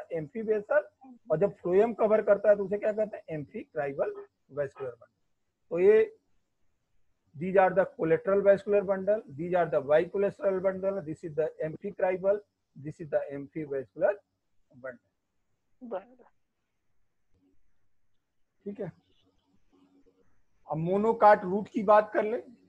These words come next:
Speaker 1: हम्म। आज इतना ही रहने देते हैं, फिर हम लोग कल बात करेंगे, uh, anatomy of the root, anatomy of the stem,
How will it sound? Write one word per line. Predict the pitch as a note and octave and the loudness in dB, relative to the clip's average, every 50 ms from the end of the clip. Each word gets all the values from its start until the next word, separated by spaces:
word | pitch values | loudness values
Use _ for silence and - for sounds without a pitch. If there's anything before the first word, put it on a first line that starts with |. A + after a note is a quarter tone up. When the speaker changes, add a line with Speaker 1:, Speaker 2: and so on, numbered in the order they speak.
| _ _ _ _ _ _ _ - - _ _ _ _ _ _ E3 | _ _ _ _ _ _ _ -20 -20 _ _ _ _ _ _ -20
Speaker 1:
हम्म। | G#3 - - - _ _ _ _ _ - - _ _ _ _ _ _ _ _ _ _ _ - - - - _ _ _ _ _ _ _ _ _ _ _ _ - - _ _ _ _ _ _ _ _ _ _ _ _ _ _ _ _ _ _ _ _ _ _ - - - _ _ - - | -20 -18 -20 -20 _ _ _ _ _ -20 -20 _ _ _ _ _ _ _ _ _ _ _ -14 -14 -14 -14 _ _ _ _ _ _ _ _ _ _ _ _ -20 -20 _ _ _ _ _ _ _ _ _ _ _ _ _ _ _ _ _ _ _ _ _ _ -14 -14 -14 _ _ -10 -6
आज | C#3+ D#3+ D#3+ F3 | -6 -4 -4 -6
इतना | F3+ - F3+ F#3 | -8 -6 -4 -2
ही | F#3+ G3+ G#3 | 0 2 2
रहने | G#3+ G#3 G3+ G#3+ G#3 | 2 0 0 -2 0
देते | G#3 G#3 G#3 - D4+ | 0 0 -2 -2 -6
हैं, | A3+ G3+ - _ _ _ _ - | -6 -6 -8 _ _ _ _ -2
फिर | G#3 G3 F#3 | -2 0 0
हम | F#3+ F#3+ F#3 F#3 F#3 | 0 -2 -2 -2 -4
लोग | G#3 G4+ G#4 - _ - | -4 -4 -6 -8 _ 0
कल | - G3 G#3 G#3 G3 D3 | 4 6 6 6 4 4
बात | D#3 E3+ F3 F3 - - | 4 2 2 2 0 -4
करेंगे, | F#3 E3+ F3 F3 F3 G#3+ G#4 G4+ _ _ _ _ _ _ _ _ _ - | -4 -4 -4 -4 -4 -6 -6 -8 _ _ _ _ _ _ _ _ _ -12
uh, | C#3+ D3 D3 D#3 D#3 D#3+ | -10 -8 -6 -6 -4 -2
anatomy | E3+ E3+ E3+ E3+ F#3 F3+ G3 G3 F#3 F3+ | 0 -2 -2 -2 -4 -6 -4 0 2 2
of | F3 E3 D#3 E3+ | 2 2 2 0
the | E3+ D#3 | 0 0
root, | C#3+ D3 D#3+ E3+ F3+ F3+ - _ _ _ _ _ _ _ _ _ _ _ _ _ _ - | 0 -4 -6 -6 -6 -8 -10 _ _ _ _ _ _ _ _ _ _ _ _ _ _ -8
anatomy | D3+ D3 D#3 D#3 D3+ D3+ D#3+ E3 E3+ E3+ E3 D#3+ | -6 -2 0 0 0 -2 -4 -10 -6 -2 0 0
of | D#3 D#3 D3 C#3 E3+ | 0 0 -2 0 0
the | F#3+ - - - _ _ _ - - D#3 - | 0 -2 -2 -12 _ _ _ -8 -8 -8 -6
stem, | - - F3+ D#3+ C3 | -6 -4 -4 -4 -4